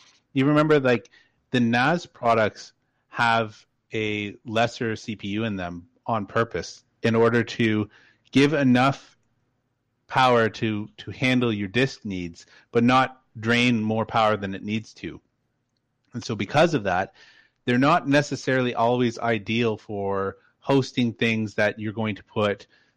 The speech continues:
uh, a bunch of work into. So, for example, I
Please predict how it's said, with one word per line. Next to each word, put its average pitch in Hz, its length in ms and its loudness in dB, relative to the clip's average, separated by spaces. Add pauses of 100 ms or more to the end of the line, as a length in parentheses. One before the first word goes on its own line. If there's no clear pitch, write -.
(320)
uh, 104 240 -2 (100)
a 110 60 -2
bunch 110 240 0
of 101 100 -12
work 110 220 2
into. 90 240 -6
So, - 180 -8
for 110 180 0
example, 104 460 -2
I 104 140 2